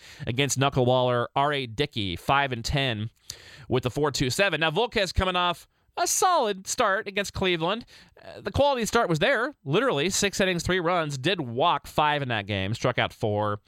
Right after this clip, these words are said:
Scattering six hits. Has seen Toronto once this year, by the way. That was back on July twelfth. Five and a third, one earned run on five hits. That was the wacky game before the All-Star break. Three Ks and no walks in that game,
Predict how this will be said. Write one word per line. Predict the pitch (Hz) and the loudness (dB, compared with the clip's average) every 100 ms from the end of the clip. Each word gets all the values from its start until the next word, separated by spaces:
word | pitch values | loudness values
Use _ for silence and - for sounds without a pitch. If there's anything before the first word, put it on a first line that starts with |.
| - - - _ _ _ _ - | -20 -20 -20 _ _ _ _ -12
Scattering | - - 196 180 151 | -4 2 2 2 -2
six | - 160 - | -2 -2 0
hits. | 156 | -2
Has | 156 | -2
seen | - 165 | -2 -2
Toronto | 156 147 139 | 0 0 0
once | 117 120 | 0 -2
this | 113 104 | -4 -4
year, | 104 | -2
by | 98 | -2
the | 95 | -2
way. | 92 95 98 - _ _ _ _ _ _ - - | -2 -2 -4 -8 _ _ _ _ _ _ -12 -4
That | 123 | 0
was | 123 | 0
back | 123 123 | 0 0
on | 120 | 0
July | 107 107 107 | 0 0 -2
twelfth. | - 113 98 95 | -2 -2 -2 -4
Five | - - 143 131 127 | -12 -4 0 0 0
and | |
a | 107 | -4
third, | - 131 123 113 107 - - - | -4 -2 -2 -4 -6 -12 -20 -6
one | 113 139 135 | -2 -2 -2
earned | 117 123 | -4 -2
run | 113 117 117 110 | -2 -2 -2 -4
on | 101 101 | -6 -6
five | - 113 98 | -2 -2 -2
hits. | 113 107 87 - | -2 -2 -2 -6
That | 85 | -4
was | 113 | -4
the | 104 | -4
wacky | 101 107 110 - 107 | 0 0 0 -2 -4
game | 110 | -2
before | 101 113 104 | -2 -2 0
the | |
All-Star | 104 101 - 87 | 0 -2 -4 -8
break. | 82 80 - - _ _ _ _ _ _ _ _ - - | -6 -8 -10 -18 _ _ _ _ _ _ _ _ -20 -14
Three | - 143 | -6 -4
Ks | 123 135 117 | -2 -2 0
and | 117 | -2
no | 117 | 0
walks | 113 117 - | 0 -2 -4
in | 104 | -6
that | 92 | -6
game, | 87 85 92 | -6 -8 -8